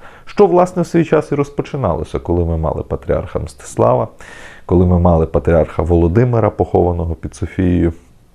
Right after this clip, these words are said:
І отут, власне, я підходжу до дуже цікавого моменту. Насправді те, що відбувається з московським патріархатом зараз, відбувається не завдяки Зеленському,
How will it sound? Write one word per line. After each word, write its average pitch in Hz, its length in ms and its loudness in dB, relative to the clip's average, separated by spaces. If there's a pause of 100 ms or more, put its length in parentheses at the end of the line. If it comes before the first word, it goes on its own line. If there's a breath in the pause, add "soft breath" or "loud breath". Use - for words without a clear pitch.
(960 loud breath)
І 143 100 8
отут, 147 380 2
власне, 101 360 2
я 85 80 0
підходжу 82 520 -4
до 73 60 -2
дуже 71 280 -6
цікавого - 580 -6
моменту. - 500 -14 (420 loud breath)
Насправді 113 600 2
те, 107 160 2
що - 220 -4
відбувається 90 640 0
з 76 60 -6
московським - 560 -6
патріархатом 82 760 -2
зараз, 123 460 2
відбувається 87 540 -2
не 98 220 4
завдяки 87 600 2
Зеленському, 80 840 -2